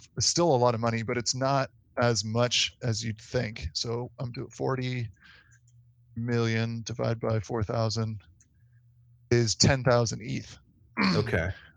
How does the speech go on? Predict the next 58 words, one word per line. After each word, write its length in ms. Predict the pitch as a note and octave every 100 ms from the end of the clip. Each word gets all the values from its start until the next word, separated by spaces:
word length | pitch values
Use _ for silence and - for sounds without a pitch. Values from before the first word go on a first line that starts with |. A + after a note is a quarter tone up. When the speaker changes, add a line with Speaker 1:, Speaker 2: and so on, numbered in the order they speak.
| _
Speaker 2:
<laughs> 180 | _ -
Speaker 1:
which, 300 | B2 - -
which 200 | C3+ -
is 140 | D3
a 40 | F3+
lot 160 | D#3 G3
of 60 | D#3
eth. 220 | C3 - F#3+
Speaker 2:
<laughs> 40 |
Still 20 | D3
an 0 |
Speaker 1:
That's 160 | C#3 D3
Speaker 2:
ass 120 | - C#3
load 160 | A#2
of 0 |
Speaker 1:
ten 0 |
thousand 80 | G#2+
of 80 | G#2+
it. 100 | A2+
Speaker 2:
money. 140 | G#2 - -
<laughs> 80 | - - -
Speaker 1:
It's 140 | - -
a, 40 | -
it's 100 | - A#2+
a 40 |
lot 180 | A#2 D#3
of 60 | D#3
eth, 220 | D#3+ - - - -
but 260 | G#3 E3 A2
Speaker 2:
<laughs> 20 |
Yeah. 60 | - - - _ _ _ - -
Speaker 1:
if 220 | F#3+ -
you 100 | E3+
bought 280 | C#3+ D3 F#3
that 200 | C3 B2+ -
eth 340 | C3 B2 - _ _ _ _
a 60 | C3
long 260 | C3 C3 A#2
time 280 | C3+ E3
ago 300 | A#2+ A#2 A#2+
when 240 | A#2+ B2+ A#2+
it 80 | A#2
was 180 | A2+
a 80 | C3
lot 140 | A#2+ A2+
cheaper, 540 | - F#3 A#2+ B2 C#3+ - D3
then 340 | C3 B2+ B2 -
it's, 300 | C3 - -
it, 140 | C#3 C#3 _ _ _ _ _
the 100 | -
cost, 480 | - D3 D3 - - -
it 160 | D3+ C#3
makes 240 | B2+ A2
a 40 | B2
lot, 180 | A#2+ -
makes 280 | - C3 -
more 120 | A#2+
sense. 420 | G#2+ A#2 A2 -